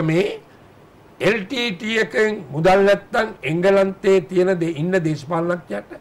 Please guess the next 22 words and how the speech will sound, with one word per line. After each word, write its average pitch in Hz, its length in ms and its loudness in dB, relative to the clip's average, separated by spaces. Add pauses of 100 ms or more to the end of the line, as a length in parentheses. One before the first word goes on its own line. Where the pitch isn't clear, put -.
(320)
යැපෙන්න 165 560 2
විදියක් 147 380 -2
නෑ. - 200 -20 (1400)
කැනඩාව, 240 560 4 (1080)
කැනඩා 196 400 2
ටොරන්ටෝ 214 520 2
එකේ - 320 -2 (800)
එල් 185 200 2
ටී 202 220 -4
ටී 202 180 -4
සම්බන්ධ 208 480 0
රාජ්‍ය 190 300 4
බලය, 202 220 4 (340)
බලය 196 300 4
තියෙන 185 220 4
එවුන්ට. 170 280 0 (560)
එවුන්ගේ 208 340 4
මුදල් 190 260 4
තමයි 202 220 2
මේගොල්ලෝ 185 280 4
පාවිච්චි 156 320 -2
කරන්නේ. - 200 -14